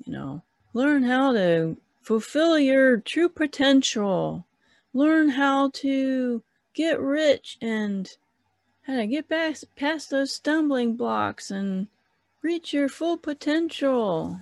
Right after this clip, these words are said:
How to stop having fear. How to move past your fears and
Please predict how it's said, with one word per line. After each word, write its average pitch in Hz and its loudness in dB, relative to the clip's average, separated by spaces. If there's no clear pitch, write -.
How 285 -4
to 247 -2
stop 302 -2
having 269 2
fear. 247 -2
How 339 -6
to 277 2
move 320 0
past 311 -4
your 254 -2
fears 247 -2
and 190 -6